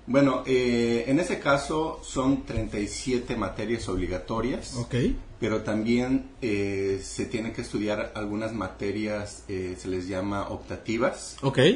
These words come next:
Speaker 1: Podría ser aproxima-, eso puede variar dependiendo de los créditos, pero puede ser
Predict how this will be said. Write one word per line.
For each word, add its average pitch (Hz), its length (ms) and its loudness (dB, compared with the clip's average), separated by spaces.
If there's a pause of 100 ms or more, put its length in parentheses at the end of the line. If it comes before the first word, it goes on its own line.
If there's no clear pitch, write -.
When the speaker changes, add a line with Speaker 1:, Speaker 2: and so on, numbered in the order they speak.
(180)
Speaker 1:
Podría 107 280 -2
ser 113 140 0
aproxima-, 107 440 -2
eso 127 220 -4
puede 120 160 0
variar 110 300 2
dependiendo 107 400 -4
de 98 80 -2
los 87 140 -4
créditos, 113 500 -2
pero 95 160 -4
puede 104 180 -4
ser 104 300 -6